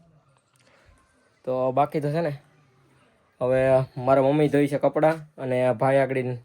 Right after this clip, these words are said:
જમીને ગયો છે દુકાને. ને મારા પપ્પા છે ઘેડમાં ખેતર. તો હવે ખેતર જવાનું છે, કેમ કે અહીંયા છે ને પાણીની મોટર રાખવાની છે ને ખાડો ઉલેસવાનો છે, એવું બધું કામ છે. તો જાઉં, નાસ્તો કરી લીધો છે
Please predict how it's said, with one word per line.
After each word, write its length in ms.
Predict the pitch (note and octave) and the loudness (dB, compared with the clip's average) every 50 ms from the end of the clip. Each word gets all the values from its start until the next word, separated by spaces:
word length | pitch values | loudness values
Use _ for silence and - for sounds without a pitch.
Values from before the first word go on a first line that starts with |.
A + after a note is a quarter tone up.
| _ _ | _ _
જમીને 340 | - C3 C3+ C#3+ C#3 C3+ B2+ | -2 0 0 0 0 0 0
ગયો 180 | B2 C3 C3 B2+ | 0 0 0 0
છે 120 | A#2+ B2 | 0 -2
દુકાને. 400 | B2+ C#3 C#3+ - D#3 D3 C#3+ C3 C3 - _ _ _ _ _ _ | -4 -4 -2 -2 0 0 0 -2 -4 -8 _ _ _ _ _ _
ને 20 | A#2+ | -6
મારા 200 | A#2 B2 C3 B2+ | -2 0 2 2
પપ્પા 320 | A2+ B2 C3 - C#3+ C3+ B2+ | 0 0 -2 0 0 0 0
છે 120 | C3+ A#2+ | -2 -4
ઘેડમાં 380 | A2 B2+ B2+ C#3 C3+ C3+ A#2+ - | -2 0 0 0 0 0 -2 -4
ખેતર. 360 | - C#3 C#3 - B2+ A#2 B2 - - _ _ _ _ _ _ C3+ | -4 -6 -6 -4 -4 -4 -4 -6 -12 _ _ _ _ _ _ -6
તો 20 | B2 | -4
હવે 260 | B2 B2 B2 B2 A#2+ | -2 0 0 0 0
ખેતર 360 | A#2+ - - C3+ C3+ - C#3+ B2+ | -2 -4 -4 -6 -2 0 0 2
જવાનું 380 | B2 C#3 C3+ C#3 C3 C3 C3 B2+ | 2 2 2 2 0 -2 -4 -4
છે, 100 | D3+ C#3 | -6 -6
કેમ 180 | - C#3 C3+ C3 | -6 -6 -4 -2
કે 80 | C3 | -2
અહીંયા 200 | B2 A#2+ B2+ B2 | -2 -2 -2 -4
છે 80 | A#2+ C#3 | -6 -6
ને 120 | C#3+ C3 | -8 -8
પાણીની 760 | G#2+ - B2 B2 C3 C3 C3 C3+ C3 C3 B2+ B2+ B2 A#2+ A#2 A2+ - _ _ _ - | -8 -8 -6 -4 -2 -2 -2 -2 -4 -6 -6 -6 -6 -6 -8 -10 -14 _ _ _ -4
મોટર 260 | B2+ C3+ - C#3 C3 | -4 -2 0 2 2
રાખવાની 440 | B2+ C3+ - D3 C#3+ C#3 C#3 C3+ B2+ | 2 2 0 0 -2 -2 -2 -2 -2
છે 120 | D3 D3+ E3 E3+ - _ _ _ _ _ _ _ - | -4 -4 -6 -6 -10 _ _ _ _ _ _ _ -14
ને 80 | B2 A2 | -12 -12
ખાડો 280 | - - C3+ C3 C3 C3 | -6 -4 -2 0 2 2
ઉલેસવાનો 540 | C3+ C#3 C3+ C3+ B2 C3 C3 C3 C3+ B2+ A#2+ | 2 2 0 -2 -2 -2 -4 -4 -4 -4 -6
છે, 120 | - C3+ | -4 -6
એવું 180 | C3+ C3 B2+ B2 | -4 -4 -4 -4
બધું 220 | B2+ C3 B2 B2+ | -4 -4 -4 -2
કામ 240 | - C3 C3 C3+ C#3 | -2 0 0 0 0
છે. 160 | B2 C#3+ D#3 E3 E3+ _ _ _ _ _ _ _ - | -2 -2 -4 -4 -6 _ _ _ _ _ _ _ -4
તો 80 | B2 | -2
જાઉં, 260 | A2+ C3 C3+ C#3+ D#3+ E3+ F3 D#3+ | 0 2 2 2 0 0 -4 -4
નાસ્તો 360 | C3 B2+ C3 C3+ - D3 C#3 | -2 0 0 0 0 -2 0
કરી 180 | C#3 D3 D3 D3 | 2 2 2 4
લીધો 260 | D3 D#3 C#3+ D3+ D3+ | 2 2 2 2 2
છે 140 | C#3+ E3 | 2 0